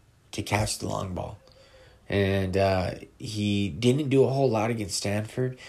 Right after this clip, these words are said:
but that's just because they just carved Stanford up on the ground. They just ran all over them. They didn't need him to do a lot.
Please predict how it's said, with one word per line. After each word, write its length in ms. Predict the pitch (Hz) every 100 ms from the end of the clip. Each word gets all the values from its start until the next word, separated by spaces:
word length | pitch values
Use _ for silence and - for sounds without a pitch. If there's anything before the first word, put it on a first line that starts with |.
| -
but 140 | 113 107
that's 240 | 113 -
just 160 | 120 101
because 400 | 104 110 101 - - - - -
they 340 | 117 120 113
just 280 | 101 95 -
carved 500 | - - 113 107 101
Stanford 640 | - 113 104 104 - 101 101
up 260 | 104 -
on 180 | - 98
the 60 | 95
ground. 460 | 92 95 95 113 -
They 140 | - 120
just 200 | 98 98
ran 240 | 104 101
all 160 | 92 92
over 180 | 101 95
them. 220 | - -
They 100 | 107
didn't 220 | 110 107
need 180 | 101 95
him 140 | 107
to 80 | 101
do 180 | 101 104
a 60 | 95
lot. 300 | 95 104